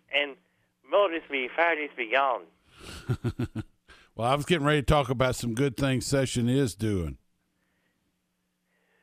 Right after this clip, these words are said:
Speaker 1: You saying some, you, you saying some good things now?
Speaker 2: Yeah,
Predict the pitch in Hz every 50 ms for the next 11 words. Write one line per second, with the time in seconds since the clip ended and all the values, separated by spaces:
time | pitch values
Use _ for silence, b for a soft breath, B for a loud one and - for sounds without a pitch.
0 | _ _ _ _ _ - 143 139 160 165 156 151 - 151 139 143 160 - - _
1 | - 139 - - 170 165 160 156 139 160 160 - 170 170 170 160 - 175 175 180
2 | 170 165 - B B B B B B B B B B - 123 131 135 123 113 92